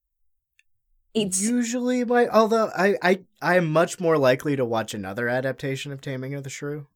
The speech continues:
Speaker 2: if I'm just
Speaker 1: Ten
Speaker 2: popping something on.
Speaker 1: Uh-huh.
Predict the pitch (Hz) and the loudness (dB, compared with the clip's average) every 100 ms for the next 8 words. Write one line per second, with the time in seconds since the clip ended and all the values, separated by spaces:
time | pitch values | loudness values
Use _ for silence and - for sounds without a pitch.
0 | - - _ _ _ _ _ _ _ _ | -20 -20 _ _ _ _ _ _ _ _
1 | 120 127 123 127 - 185 180 117 127 117 | 0 0 0 -2 4 4 4 0 -4 -4
2 | 117 120 127 135 _ _ _ _ 196 175 | -4 -4 -4 -8 _ _ _ _ -2 -2